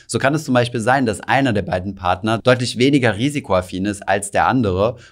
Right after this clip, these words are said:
Und deswegen sollte man sich dann in seiner Anlagestrategie für die gemeinsame Vermögensbildung auch absprechen und verstehen, in was man hier gemeinsam investiert.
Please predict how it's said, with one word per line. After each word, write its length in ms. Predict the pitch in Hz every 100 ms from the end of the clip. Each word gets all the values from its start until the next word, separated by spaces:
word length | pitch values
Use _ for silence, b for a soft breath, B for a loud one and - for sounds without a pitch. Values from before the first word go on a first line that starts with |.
| B
Und 120 | 90
deswegen 360 | 92 98 107 92
sollte 280 | 95 98
man 140 | 98 98
sich 180 | 92 -
dann 160 | 92
in 80 | 92
seiner 300 | 92 90 -
Anlagestrategie 960 | 135 143 123 117 - 104 107 98 110 107
für 140 | 151
die 80 | 147
gemeinsame 500 | 117 110 104 107 98
Vermögensbildung 920 | - 95 107 123 113 - 95 98 95
auch 160 | 87 -
absprechen 600 | 120 - - 120 120 113
und 140 | 92
verstehen, 540 | 92 80 - 101 110 107
in 160 | 90
was 180 | 95 -
man 140 | 104
hier 160 | 98 95
gemeinsam 640 | 92 82 80 98 98 90
investiert. 600 | 90 85 85 - - -